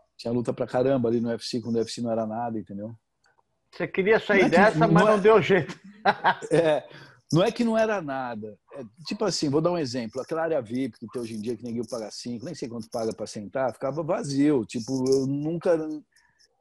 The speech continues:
Speaker 2: o
Speaker 1: sempre tinha
Speaker 2: começo,
Speaker 1: ticket
Speaker 2: né?
Speaker 1: pra sentar ali, tinha, era vazio.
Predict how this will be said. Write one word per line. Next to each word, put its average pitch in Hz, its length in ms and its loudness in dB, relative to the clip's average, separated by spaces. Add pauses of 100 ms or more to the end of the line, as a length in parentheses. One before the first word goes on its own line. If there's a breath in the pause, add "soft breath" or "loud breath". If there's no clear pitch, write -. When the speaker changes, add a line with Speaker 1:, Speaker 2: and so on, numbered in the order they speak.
(440)
Speaker 2:
o - 60 -8
Speaker 1:
sempre 320 140 4
tinha - 160 6
Speaker 2:
começo, 220 280 6
Speaker 1:
ticket 139 200 0
Speaker 2:
né? 135 60 0
Speaker 1:
pra 170 80 6
sentar 156 460 2
ali, 151 220 0
tinha, 202 200 -8
era 180 340 -10
vazio. 196 520 -6